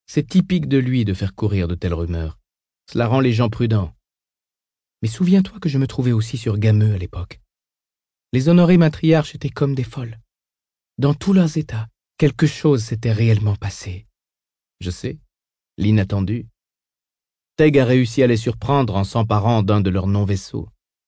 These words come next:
Il frappa du poing la cloison. Celui-ci. Les sœurs ont leur chasse gardée, Duncan. Elles me répètent tout le temps qu'il faut que j'attende cette maudite agonie pour que tout devienne clair.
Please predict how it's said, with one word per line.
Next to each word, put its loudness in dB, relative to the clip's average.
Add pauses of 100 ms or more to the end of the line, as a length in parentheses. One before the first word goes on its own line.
(180)
Il -8
frappa -4
du -4
poing -6
la -4
cloison. -8 (920)
Celui-ci. -2 (1120)
Les 2
sœurs 2
ont 2
leur 0
chasse -4
gardée, -4
Duncan. -6 (840)
Elles 4
me 6
répètent 2
tout -4
le -4
temps 2
qu'il -6
faut -2
que -4
j'attende 0
cette -6
maudite 0
agonie 2
pour -10
que -8
tout -6
devienne -2
clair. -8